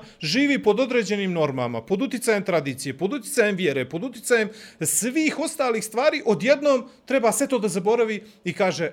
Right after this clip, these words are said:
„Hao, neću ići na sahron, će da idem na sahron, zamisli da me neko vidi na sahronu, da mi zamiri.” Nemoj, Igore, da smo džec.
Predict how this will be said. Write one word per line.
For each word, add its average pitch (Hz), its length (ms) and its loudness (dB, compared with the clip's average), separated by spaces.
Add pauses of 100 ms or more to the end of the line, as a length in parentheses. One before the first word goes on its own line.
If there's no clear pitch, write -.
„Hao, 113 680 -4
neću 107 360 -12
ići 110 160 -14
na 120 60 -8
sahron, 120 540 -8
će - 140 -14
da 107 120 -12
idem 110 220 -10
na 107 100 -12
sahron, 147 480 -8
zamisli 139 340 -10
da 156 60 -8
me 156 120 -10
neko 175 200 -10
vidi 190 200 -8
na 175 80 -10
sahronu, 180 420 -8 (300)
da 170 80 0
mi 185 100 2
zamiri.” 123 440 -4 (1080)
Nemoj, 135 460 -4
Igore, 147 300 0
da 143 120 -2
smo 156 180 -6
džec. 120 400 -8